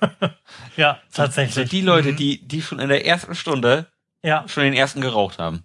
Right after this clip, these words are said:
Speaker 1: Ja.
Speaker 2: Das, diese völlige Schwerstbefreitheit,
Speaker 1: <laughs>
Speaker 2: dass es das irgendwie noch so gibt, find, bin ich irgendwie cool.
Speaker 1: Mhm.
Speaker 2: M-, wär, wär jetzt nix für mich.
Speaker 1: Ich wollt's grad sagen.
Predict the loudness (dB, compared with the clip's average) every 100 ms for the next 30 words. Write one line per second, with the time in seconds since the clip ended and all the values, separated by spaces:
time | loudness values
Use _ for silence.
0 | -8 -8 -8 _ _ _ _ _ _ _
1 | -10 -10 -10 -18 -14 -10 -4 -4 0 2
2 | 2 -2 -2 2 0 0 -2 2 2 4
3 | 2 2 -4 -14 -20 -20 _ -6 0 2
4 | 4 2 2 0 2 2 2 2 0 -4
5 | -4 -4 -4 -4 -2 0 -2 -4 -4 -6
6 | -4 -2 -2 -4 -4 0 2 2 -2 _
7 | _ _ _ _ _ _ _ _ -8 -8
8 | -8 -10 2 2 4 4 4 2 -4 -2
9 | -2 0 0 0 -2 -2 0 -2 0 0
10 | 0 -2 -8